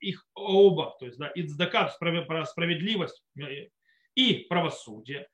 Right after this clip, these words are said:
«Мияда не гоэль отхем геула шлема». То есть я сразу же вас избавляю, даю вам полную геулу сразу же. Ш-, минаем. То есть откуда мы знаем, что это произойдет? Шинеймар, как сказано. «Кома рашем шимру мишпат васуд». Снова это Ишаяу наш.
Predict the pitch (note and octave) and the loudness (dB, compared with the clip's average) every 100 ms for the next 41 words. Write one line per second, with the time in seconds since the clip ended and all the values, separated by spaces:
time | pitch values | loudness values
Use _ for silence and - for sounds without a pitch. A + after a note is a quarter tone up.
0 | _ C4 F#4 F#4 G#4 A4 G#4+ G#4 G4 D4+ | _ 0 6 8 10 8 8 6 4 4
1 | D4 A#3+ G3 - G#3+ F3+ F#3 F#3 F3 - | 4 4 4 2 -2 0 2 4 4 2
2 | D#3 C#3+ B2+ D#3+ B3+ C4 D4 F#4+ A4 G4 | -8 -14 -12 -6 -2 -2 -2 2 4 4
3 | E4+ D#4 D4 B3+ G#3+ A3+ A3+ F#3+ E3+ A3 | 2 -2 -2 -2 -6 -6 -2 -2 2 0
4 | G#3+ F#3+ C4+ C#4 B3 F#3+ B3 A#3+ F#3+ A#3+ | 0 0 -2 -2 -6 -8 -8 -8 -10 0
5 | A#3+ E3 - - _ _ _ _ - - | 0 0 -6 -18 _ _ _ _ -20 -20
6 | - - - - - F#3 G3 F3+ G3+ G3 | -20 -20 -20 -20 -12 -6 0 2 4 4
7 | C#3 D3+ E3 F#3+ C4+ C4 E3+ G#3+ G3+ - | 2 0 -2 0 2 2 4 4 4 0
8 | F#3 E3+ E3+ D3+ C3 - - - - - | -4 -2 -2 -2 -4 -8 -12 -18 -12 -2
9 | A#3+ D4+ F4+ F#4+ G4 D#4+ C#4 C#4 E4+ D#4+ | 0 2 0 4 2 2 -4 -6 0 0
10 | A3+ E3 - _ _ _ _ _ _ _ | 0 -6 -14 _ _ _ _ _ _ _
11 | _ _ _ - D#4+ D#4+ D4 A#3+ G3+ - | _ _ _ 4 8 8 8 6 6 4
12 | D4 B3 - A3+ A#3 B3+ G#3+ - C4 A#3 | 0 0 0 -2 0 0 -2 2 2 2
13 | G3 F#3+ - A#3+ F#3 D#3+ E3 - C3+ F#3+ | -2 -4 2 4 4 2 -2 -2 0 4
14 | B3 C4+ B3 G#3+ | 4 4 -2 -4